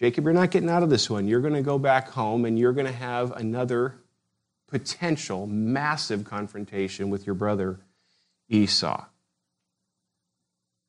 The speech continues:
Now, the tough part, you guys, is that we on our high horse could so easily look at Jacob and say,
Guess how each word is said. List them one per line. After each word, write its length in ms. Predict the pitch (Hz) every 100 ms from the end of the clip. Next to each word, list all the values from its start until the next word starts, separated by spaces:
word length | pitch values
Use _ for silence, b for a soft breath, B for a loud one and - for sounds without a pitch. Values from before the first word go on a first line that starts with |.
| _ _ _ _
Now, 360 | 165 196 165 -
the 140 | 175
tough 240 | 185 285 -
part, 160 | 180
you 80 | 143
guys, 300 | 143 151 143
is 120 | 139
that 320 | 151 143 - 139
we 240 | 190 233
on 160 | 220 180
our 140 | 131
high 260 | - 180 185
horse 320 | 151 139 131
could 180 | - 131
so 200 | 160 151
easily 400 | 180 190 185 156
look 240 | 180 180
at 80 | 120
Jacob 420 | 139 127 139 123
and 140 | 123
say, 380 | 117 127 117 117